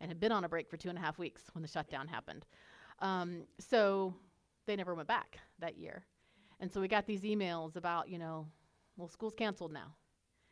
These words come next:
And then we got emails about, "Okay, here's your day at your time assigned by your last name to come and pick up all the stuff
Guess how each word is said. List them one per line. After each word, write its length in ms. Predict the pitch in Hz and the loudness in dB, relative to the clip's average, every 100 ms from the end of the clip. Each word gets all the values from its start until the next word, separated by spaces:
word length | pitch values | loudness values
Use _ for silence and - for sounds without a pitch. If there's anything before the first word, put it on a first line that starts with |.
| _ - - | _ -16 0
And 100 | 196 | 4
then 100 | 226 | 6
we 60 | |
got 140 | 226 208 | 8 6
emails 400 | 208 202 196 185 | 6 4 2 2
about, 260 | 180 180 | 2 2
"Okay, 220 | 185 185 | 2 -2
here's 280 | 180 208 233 | 0 2 2
your 100 | 247 | 2
day 560 | 226 202 175 165 175 - - - - _ | 4 6 4 2 -2 -4 -16 -20 -20 _
at 180 | 170 185 | -6 2
your 360 | 190 202 208 208 - _ | 6 6 6 2 -8 _
time 360 | - 214 220 214 | -2 2 4 4
assigned 320 | 196 208 202 | 2 2 6
by 80 | 196 | 6
your 160 | 190 | 6
last 240 | 190 180 - | 6 4 4
name 140 | 185 | -2
to 60 | 170 | -2
come 140 | 180 | -2
and 100 | 160 | -2
pick 120 | 196 | -2
up 80 | 180 | -2
all 60 | 175 | -6
the 100 | 156 | -6
stuff 560 | - - - - - | -6 -2 -2 -4 -20